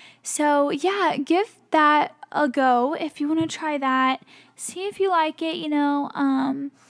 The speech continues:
and just kinda play around with it. I think it'll make you feel a lot better too, especially if you can maybe find, like, a nice park, um,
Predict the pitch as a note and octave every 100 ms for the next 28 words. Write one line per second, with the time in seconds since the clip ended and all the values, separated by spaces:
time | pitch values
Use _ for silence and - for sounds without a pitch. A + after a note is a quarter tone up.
0 | _ _ _ _ _ _ _ D4+ C#4+ C#4+
1 | D4 C#4+ F4+ - A4 G#4 - D#4+ D#4+ C#4+
2 | C4 C4 C4+ - C4+ C4+ - _ - _
3 | _ _ - D4 D4 D4+ D4 D4 - -
4 | F4+ F4+ - F#4 F4+ E4+ E4 E4 E4 D#4
5 | D4 - C#4+ C#4+ C#4+ - C#4+ C4+ C4 C4+
6 | C4+ - _ _ _ - D#4 E4 - F#4+
7 | F#4+ F4+ C#4+ - D4+ D4 C#4+ C#4 - C#4+
8 | C#4+ - D4+ D4 C#4 C4+ C4+ C4+ C#4 C#4
9 | C4+ C#4 - _ _ _ - - _ -
10 | C#4+ C#4+ C#4+ C#4 - C#4+ C4+ C4 - -
11 | - D#4+ D#4+ D#4+ - _ - _ _ _
12 | _ D4 C#4+ C#4 C4 C4 C4+ -